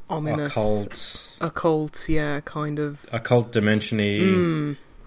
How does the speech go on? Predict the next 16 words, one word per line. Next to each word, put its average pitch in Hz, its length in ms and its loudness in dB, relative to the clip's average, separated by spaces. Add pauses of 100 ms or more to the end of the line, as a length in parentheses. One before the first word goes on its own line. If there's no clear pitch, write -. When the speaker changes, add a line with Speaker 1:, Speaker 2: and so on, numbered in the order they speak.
(1400)
Speaker 1:
Thing. 151 560 2 (580)
<laughs> - 640 -8
That's - 200 -2
called 156 400 -2
the 151 80 0
Null. 151 360 -4 (380)
And, 151 300 -8
um, 143 320 -6
Speaker 2:
Mm-hmm. 110 480 2 (420)
Speaker 1:
so 180 180 4
it's 156 100 0
still 180 220 2
all 165 120 2
centered 151 400 -4
around 143 300 -4
that. 135 240 -6